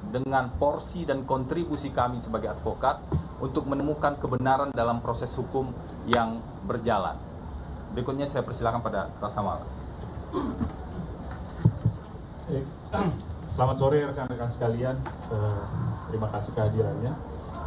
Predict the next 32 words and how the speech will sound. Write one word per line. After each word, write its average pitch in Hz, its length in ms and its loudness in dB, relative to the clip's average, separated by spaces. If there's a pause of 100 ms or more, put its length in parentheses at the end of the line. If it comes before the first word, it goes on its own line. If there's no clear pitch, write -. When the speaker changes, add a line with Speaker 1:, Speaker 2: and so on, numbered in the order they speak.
(120)
Speaker 2:
Eh, 117 160 8
saya 123 80 2
pikir 139 240 2
sudah 135 160 4
panjang 120 320 2
lebar 120 240 4
disampaikan 113 480 0
oleh - 160 2
Bang 107 160 0
Arman, 123 400 0
juga 104 320 2 (240)
oleh 101 240 0 (560)
Febri 107 320 -4
Diansah. 107 480 -2
Jadi, 107 240 -4 (560)
saya - 160 2
tidak 113 240 2
terlalu 110 240 2
panjang 110 320 0
lebar. 107 240 0 (240)
Pada 107 240 0
intinya, 120 400 0
memang 123 240 2
seperti - 320 -4
tadi 113 240 -2
disampaikan, 107 640 0 (880)
kasus 123 320 0
ini 131 160 4
memang 127 400 4
mendapat 117 320 2
sorotan 113 320 0
publik 120 320 -2